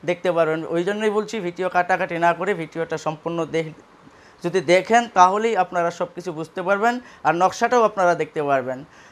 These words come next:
তো নকশাটা যে আছে, নকশাটা আপনারা প্রথমে স্ক্রিনশট মেরে নেবেন, স্ক্রিনশট। স্ক্রিনশট মেরে নেওয়ার পরে ওই নকশাটা যে আছে, ওই নকশাটা কলম দিয়ে লিখতে হবে।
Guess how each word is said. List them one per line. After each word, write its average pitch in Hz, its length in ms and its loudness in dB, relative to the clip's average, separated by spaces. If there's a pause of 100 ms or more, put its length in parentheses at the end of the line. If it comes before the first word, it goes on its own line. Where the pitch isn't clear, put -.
(100)
তো 180 80 0
নকশাটা 220 560 2
যে 196 180 0
আছে, 190 360 4
নকশাটা 185 520 -2
আপনারা 175 280 2
প্রথমে 185 560 -6 (420)
স্ক্রিনশট 185 520 -2
মেরে 151 180 0
নেবেন, 143 320 -4
স্ক্রিনশট। 151 480 -6 (440)
স্ক্রিনশট 185 560 -2
মেরে 175 260 4
নেওয়ার 170 340 4
পরে 175 440 -2 (400)
ওই 214 180 2
নকশাটা 170 600 0
যে 160 140 0
আছে, 160 260 -2
ওই 160 280 -2
নকশাটা 175 520 -2
কলম 196 480 -2
দিয়ে 170 240 -2
লিখতে 147 360 -4
হবে। 160 360 2